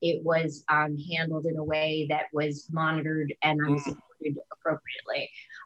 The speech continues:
Speaker 1: Um, I have drank alcohol. I have smoked marijuana. Um, uh, you know, I do these things occasionally, sometimes regularly, but it has not, um, it has not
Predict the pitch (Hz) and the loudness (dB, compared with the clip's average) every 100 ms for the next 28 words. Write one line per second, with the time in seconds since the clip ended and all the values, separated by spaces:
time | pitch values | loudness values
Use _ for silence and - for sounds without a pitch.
0 | - 175 165 160 160 160 151 - _ _ | 4 6 8 4 4 2 0 -4 _ _
1 | _ _ - 175 170 170 147 170 170 240 | _ _ 2 4 4 2 2 2 6 6
2 | 339 311 311 285 269 - _ - 170 185 | 8 10 10 10 8 4 _ 2 4 4
3 | 185 - 160 - 160 175 285 269 254 247 | 2 -4 -8 -4 -2 6 6 8 6 4
4 | - _ _ 196 190 185 175 170 175 - | -4 _ _ 10 12 12 10 6 -2 8
5 | 185 175 170 160 147 - 185 175 165 - | 10 12 10 8 4 2 2 4 4 4
6 | 165 180 180 185 175 190 175 175 165 247 | 2 2 2 2 2 0 0 -2 -2 -2
7 | 240 233 233 233 220 214 175 156 160 226 | -2 -2 -2 2 4 2 -2 -4 -4 0
8 | 247 262 233 214 208 196 185 170 - - | 4 4 4 4 6 6 6 2 -4 6
9 | 180 180 - - _ 202 190 185 165 170 | 8 8 6 -2 _ 4 4 -2 -2 2
10 | 180 185 196 196 - - _ 175 170 165 | 6 8 10 10 6 0 _ 6 8 8
11 | 160 160 160 160 _ _ _ _ _ _ | 6 2 0 -4 _ _ _ _ _ _
12 | _ _ _ 214 214 226 185 196 190 190 | _ _ _ 6 6 4 2 2 6 8
13 | 185 | 6